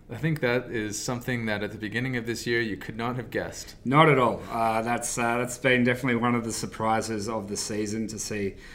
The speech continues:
Speaker 2: Mariota benched in, uh, in favour of Tannehill.
Speaker 1: Yeah, he made the move over from Miami, where a lot of people would say he lacked confidence, but recently that has not been something that he's been lacking.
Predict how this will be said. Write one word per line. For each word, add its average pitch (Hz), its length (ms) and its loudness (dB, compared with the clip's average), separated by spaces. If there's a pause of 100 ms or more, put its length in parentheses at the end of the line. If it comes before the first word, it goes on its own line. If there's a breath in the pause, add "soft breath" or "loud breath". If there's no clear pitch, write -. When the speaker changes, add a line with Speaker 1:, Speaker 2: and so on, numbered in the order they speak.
(260 loud breath)
Speaker 2:
Mariota 104 440 0
benched 107 640 -2
in, 101 240 -2
uh, - 20 -2
in 101 240 -2
favour 98 360 -6
of 90 60 -10
Tannehill. 104 440 -6 (760 loud breath)
Speaker 1:
Yeah, 156 260 6
he 156 100 6
made 147 180 4
the 139 60 0
move 139 240 2
over 135 260 4
from 139 180 -4
Miami, 127 540 2
where 113 460 4
a 117 100 0
lot 135 180 2
of 156 80 0
people 165 280 -2
would 135 160 0
say 147 300 2
he 127 120 -2
lacked 107 500 -4
confidence, 104 880 -6
but 110 300 -4
recently 131 560 -2
that 117 160 0
has 101 180 -4
not 113 340 -2
been 113 140 -4
something 104 440 -6
that 95 100 -8
he's 101 160 -8
been 98 160 -6
lacking. 92 420 -10